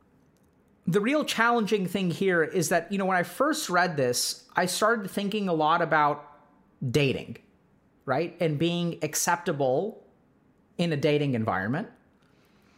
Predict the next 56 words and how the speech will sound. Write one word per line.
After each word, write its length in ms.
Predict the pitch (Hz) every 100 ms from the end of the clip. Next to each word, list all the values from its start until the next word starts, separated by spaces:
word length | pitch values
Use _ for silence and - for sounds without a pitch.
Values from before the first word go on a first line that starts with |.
| _ -
But 380 | 170 190 - -
the 140 | 170 180
more 300 | 190 269 262
that 120 | 220
I, 160 | 202 -
I 220 | 160 202
don't 120 | 240
know 140 | 262 214
quite 380 | - 208 202 185
why 160 | 165
I 60 | 143
thought 240 | 170 220
about 180 | 160 127
this, 100 | 147
because 220 | 160 156
this 100 | 180
person 320 | - 240 233
doesn't, 320 | 190 175 175 - - _ _ _ _ _ _ _ -
this 200 | 165 196
person 320 | 226 233 196
doesn't 220 | 180 180
talk 240 | 175 180
at 60 | 156
all 220 | 160 190
about 560 | 135 127 117 - - -
finding 440 | 170 160 165 151
a 40 | 170
partner, 500 | - 160 160 - - _ -
right? 280 | 120 147 - - _ - -
So 160 | 208
I 140 | 165 208
don't 100 | 254
know 120 | 233
exactly 360 | 165 202 196 165
why 160 | 151
my 300 | 139 147 160 156
mind 320 | 160 123 117 113
went 200 | 110 120
there, 160 | 143
but 120 | 202
I 60 | 202
think 160 | 208 185
it's 100 | -
kinda, 200 | 160 135
like, 140 | 127
an 80 | 120
interesting 440 | 120 123 - 110
point, 220 | 107 117
which 160 | 175 147
we'll 100 | 131
talk 220 | 131 117
about 160 | 127 107
in 60 |
a 40 | -
second. 360 | 131 135 131
But 220 | 131 127